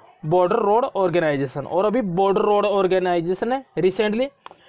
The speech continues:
डेपोरजी ब्रिक-, ब्रिज का भी उद्घाटन किया था अभी अरुणाचल प्रदेश में। अब यह उत्तराखंड में किया है इसका उद्घाटन, तो उत्तराखंड को देखते हैं पहले मैप में। ये रहा मैप में उत्तराखंड, कैपिटल है देहरादून, चीफ मिनिस्टर है त्रिवेंद्र सिंह रावत,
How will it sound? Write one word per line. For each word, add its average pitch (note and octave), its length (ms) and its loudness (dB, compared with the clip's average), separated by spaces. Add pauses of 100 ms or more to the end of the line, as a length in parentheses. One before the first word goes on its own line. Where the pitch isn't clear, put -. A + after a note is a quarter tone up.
(200)
डेपोरजी G3 580 0
ब्रिक-, G#3+ 420 -4
ब्रिज F#3 300 0
का G3 140 0
भी F3+ 100 -4
उद्घाटन G3+ 340 -2
किया G3 200 -2
था G#3 100 -2
अभी C4 180 -4 (640)
अरुणाचल G3 500 0 (220)
प्रदेश D#3+ 440 0
में। C3 180 -4 (840)
अब F3 160 0
यह A3+ 120 2
उत्तराखंड A3 600 0
में B3 140 2
किया A3 180 -2
है A3 80 0
इसका A3+ 200 -4
उद्घाटन, G#3+ 320 -2
तो A#3 140 -2
उत्तराखंड G3 540 -2
को A3+ 80 0
देखते G3 260 -2
हैं A#3 80 -4
पहले F#3 220 0
मैप D#3+ 240 -4
में। C3 200 -10
ये E3 160 0
रहा G#3 120 2
मैप G#3 240 -4
में B3 80 -2
उत्तराखंड, E3 560 -2 (140)
कैपिटल G3 400 -2
है B3+ 80 -4 (100)
देहरादून, G3+ 480 0
चीफ A3 240 -4
मिनिस्टर F#3+ 320 -4
है B3 60 -4
त्रिवेंद्र G3 480 0
सिंह A3 200 -4
रावत, G#3 280 0